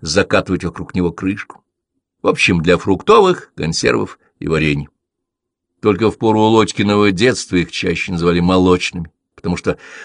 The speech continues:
на обширном рынке, в громадном, как заводской цех, павильоне, владельцы бурёнок и пеструшек продавали в них молоко, сметану и простоквашу. Поллитровая банка молока стоила пять рублей.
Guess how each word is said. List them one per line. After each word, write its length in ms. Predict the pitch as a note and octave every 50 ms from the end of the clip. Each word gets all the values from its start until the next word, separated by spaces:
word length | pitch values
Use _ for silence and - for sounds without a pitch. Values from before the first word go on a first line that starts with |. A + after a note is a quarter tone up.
| - -
на 160 | - A2 A#2+
обширном 600 | A#2+ - - - G#3 A3+ A3 G3 F#3+ F3+ F3 E3+
рынке, 540 | E3+ F3+ G#3 G3+ E3+ - - - - D#2 D2+
в 100 | D#2+ E2+
громадном, 680 | F2+ G2+ B2 C3 C3+ D3 E3 E3 C#3 A#2 A2 G#2+ G2 F2
как 200 | - F#2+ E2 E2
заводской 480 | F2+ F#2+ G2+ G2 - - - A2 G#2+
цех, 340 | F2 - - B2+ B2 - -
павильоне, 640 | - G2+ F#2+ F#2+ G2 G#2 B2+ B2 A#2 G#2 F#2 - - - - - - _ -
владельцы 680 | F2+ G2+ A2 A2 A2 A#2+ A#2+ A#2 A2 F2 - - A#2 A#2
бурёнок 480 | A2+ A#2 A#2+ B2 B2 A#2+ A2+ G#2+ -
и 60 | A2 F#2+
пеструшек 680 | G#2 A2+ G2 - - A#2 C3 C3 - A2+ F2+ E2+ - - - - _ -
продавали 340 | - F#2+ F#2 F#2+ G2 G2+
в 100 | G2+ F#2+
них 240 | G2 G2+ G2 - -
молоко, 680 | G#2 G2+ G#2 G#2 A2 A2 G#2 - C3+ D3 D3+ C#3 C#3+ _ _
сметану 640 | - - - F2 E2+ E2 D2 - G#2+ G#2+ G#2+ G2
и 60 | F2
простоквашу. 680 | - F2 E2+ - - F2 - - D#2+ E2+ - - - _ _ _ _ _ _ _ _ _ _ _ _ _ _ _ _
Поллитровая 640 | - F2 F2 F2 F2+ F#2 F2+ C3 F3+ G3 F3+ D3+ D3
банка 320 | B2+ C3+ C3+ B2+ A#2 - -
молока 380 | - A2 G#2 F2 - G#2 G2
стоила 300 | F2+ - - F2+ F2 E2+
пять 300 | - - F2 E2+ E2 -
рублей. 320 | - D2 D2 - D#3+ -